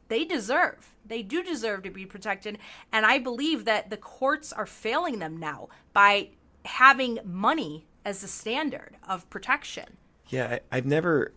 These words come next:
Speaker 2: like, conceptually or logically really been a fan of cash bail. It's just, I, I've always been a,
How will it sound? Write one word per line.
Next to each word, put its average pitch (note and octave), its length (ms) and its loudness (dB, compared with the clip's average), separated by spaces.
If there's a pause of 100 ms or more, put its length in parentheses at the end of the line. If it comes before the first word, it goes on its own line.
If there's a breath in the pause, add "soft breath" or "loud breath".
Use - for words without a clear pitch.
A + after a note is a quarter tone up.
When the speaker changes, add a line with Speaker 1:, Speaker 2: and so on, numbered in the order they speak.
Speaker 2:
like, G#2+ 400 0
conceptually G2 920 0
or F2+ 140 -8
logically F2+ 800 -4
really F2 240 -4
been E2+ 180 -6
a D2+ 60 -6
fan E2 400 -8
of - 160 -12
cash D#2 380 -8
bail. E2 420 -6 (500 loud breath)
It's F2+ 240 -4
just, F2+ 260 -4
I, F#2 180 -2 (160)
I've G2 180 -2
always G2 300 2
been F#2 200 -4
a, F2+ 140 -6